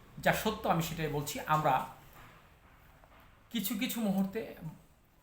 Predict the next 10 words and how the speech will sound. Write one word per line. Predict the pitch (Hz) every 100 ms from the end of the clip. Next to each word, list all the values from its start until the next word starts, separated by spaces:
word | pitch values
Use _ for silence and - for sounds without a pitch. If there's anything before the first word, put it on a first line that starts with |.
| -
আমরা | 147 147 117 - - - - -
কথাগুলো | 175 170 185 170 170
সত্য | - 196 -
বলে | 165 160
থাকি, | 165 160 208 269
আবার, | 143 143 135
আহ, | 123 - - - - - - - - - 127 117 135
যদি | 139 185 214
বিষয়টাকে | 160 165 202 196 202 208
একেবারে | 214 165 190 190 180